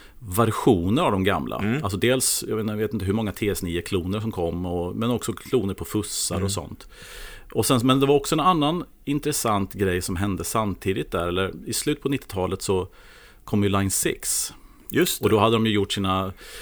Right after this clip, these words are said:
Speaker 1: De började med den här modelleringstekniken och de har gjort massa förstärkare och sånt. Men de kom också med en pedalserie i slutet på nittiotalet,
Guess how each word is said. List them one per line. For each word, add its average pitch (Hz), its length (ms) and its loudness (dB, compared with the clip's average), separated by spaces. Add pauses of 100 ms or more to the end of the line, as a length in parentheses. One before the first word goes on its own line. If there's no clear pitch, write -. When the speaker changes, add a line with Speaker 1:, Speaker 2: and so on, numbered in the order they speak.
(120)
Speaker 1:
De 127 100 2
började 147 180 10
med 123 120 6
den 104 80 6
här 104 80 4
modelleringstekniken 98 960 0
och 98 320 0
de 104 160 0
har 104 80 2
gjort 95 140 2
massa - 200 -6
förstärkare 71 420 -6
och 104 60 -6
sånt. 90 360 -8
Men 113 240 2
de 120 100 2
kom 131 140 0
också 107 200 0
med 101 60 2
en 95 60 0
pedalserie 101 880 0
i 139 40 -2
slutet - 260 -2
på 95 60 -6
nittiotalet, - 640 -10